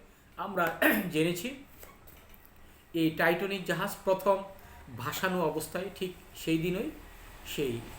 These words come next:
টাইটানিক জাহাজটা ধ্বংস হয়েছিল। আওয়ামী লীগের ধ্বংস হতে অবশ্য ষোলোটি বছর লেগেছে, এটাও আল্লাহ তাআলা লীলা খেলা। এই, এই পৃথিবীতে যারাই অহংকার করেছে, নমরুদ, ফেরাউন সহ যারাই এই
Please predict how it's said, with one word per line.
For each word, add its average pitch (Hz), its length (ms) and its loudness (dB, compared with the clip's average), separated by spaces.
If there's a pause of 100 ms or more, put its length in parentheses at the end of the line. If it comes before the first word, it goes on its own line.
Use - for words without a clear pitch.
(360)
টাইটানিক 151 460 2
জাহাজটা 127 340 -6
ধ্বংস 120 360 -8
হয়েছিল। 131 460 -6 (460)
আওয়ামী 185 380 4
লীগের 226 480 2 (120)
ধ্বংস 151 320 -2
হতে 165 240 -6
অবশ্য 160 580 -4 (260)
ষোলোটি 156 440 0
বছর 123 460 -4
লেগেছে, 123 460 -4 (440)
এটাও 160 220 0
আল্লাহ 160 380 2
তাআলা 143 300 -2
লীলা 135 280 0
খেলা। 143 320 -6 (380)
এই, 160 300 0 (100)
এই 190 180 2
পৃথিবীতে 220 880 -2
যারাই 170 340 8
অহংকার 165 460 2
করেছে, 165 420 -2 (400)
নমরুদ, 139 480 0 (120)
ফেরাউন 139 340 0
সহ 143 420 -8 (480)
যারাই 131 540 -2 (220)
এই 123 320 -6